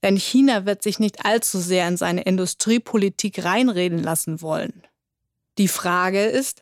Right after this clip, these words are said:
ob Trump irgendwann bei seinen Forderungen zurückrudert, weil die Finanzmärkte zu stark auf den Handelskonflikt reagieren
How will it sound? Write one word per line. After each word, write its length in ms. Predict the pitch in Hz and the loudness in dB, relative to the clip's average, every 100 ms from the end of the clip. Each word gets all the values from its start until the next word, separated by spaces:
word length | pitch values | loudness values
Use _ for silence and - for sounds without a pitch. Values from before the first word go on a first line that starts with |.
| _ | _
ob 240 | 190 - - | -4 -4 -2
Trump 440 | - 254 277 - - | 0 2 2 2 2
irgendwann 560 | 214 254 240 220 220 | 4 4 2 2 2
bei 120 | 214 | 2
seinen 280 | 202 208 214 | 0 0 0
Forderungen 640 | - 226 226 233 220 226 - | 0 0 2 2 2 2 0
zurückrudert, 1040 | 202 233 269 - 190 185 165 - - _ _ _ - | 0 0 -2 -2 2 4 2 -2 -6 _ _ _ -2
weil 160 | 185 | 0
die 160 | 190 196 | 0 -2
Finanzmärkte 840 | - 190 196 277 - 220 196 - | 2 2 4 4 2 0 0 -4
zu 180 | - - | -6 -4
stark 420 | - - 185 208 | -2 -2 -2 0
auf 140 | 208 - | -2 -2
den 240 | 196 165 | 0 2
Handelskonflikt 880 | 214 247 226 - 185 - 196 - 180 | 2 2 0 -2 -4 -2 -6 -6 -4
reagieren 840 | 185 175 160 190 214 214 240 247 | 0 0 0 2 2 4 4 2